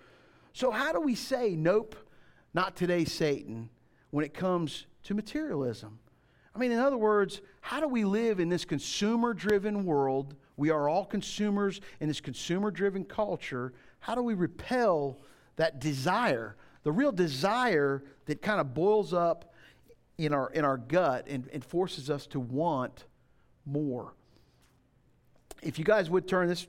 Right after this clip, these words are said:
this verse I don't believe is in the notes, but it, if you would turn your Bibles to James four, chapter, uh, four, verse two through three. And I'm gonna read from the New Living Translation, but, but James, the son of Je-, or the brother of Jesus, was, uh,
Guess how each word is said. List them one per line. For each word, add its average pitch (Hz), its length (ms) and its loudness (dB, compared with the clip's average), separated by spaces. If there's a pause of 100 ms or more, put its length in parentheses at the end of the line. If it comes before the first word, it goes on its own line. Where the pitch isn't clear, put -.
(100)
this 175 140 -6
verse 170 320 0
I - 20 2
don't 160 160 0
believe 147 260 0
is 135 120 -2
in 131 100 0
the 127 80 0
notes, 135 380 0
but 135 160 -2
it, 131 360 -8
if - 200 -8
you 151 60 -4
would 165 180 -2
turn 170 220 2
your 147 120 2
Bibles 151 400 2
to 135 80 -6
James 156 560 0
four, 151 460 2 (720)
chapter, 165 440 -2 (260)
uh, 135 200 2
four, 165 380 2
verse 156 340 2
two 170 240 0
through 151 240 -2
three. 143 500 -2 (300)
And 135 120 -2
I'm 165 60 0
gonna 175 160 4
read 156 200 4
from 143 140 0
the 135 80 2
New 147 180 2
Living 156 300 2
Translation, 135 720 -2
but, 123 180 -2 (320)
but 135 160 -2
James, 196 500 2
the 147 80 0
son 202 280 4
of 170 80 0
Je-, 170 260 0
or 147 120 2
the 135 140 -2 (420)
brother 185 380 4
of 135 80 -4
Jesus, 139 440 -2
was, 135 240 -2
uh, 139 380 -6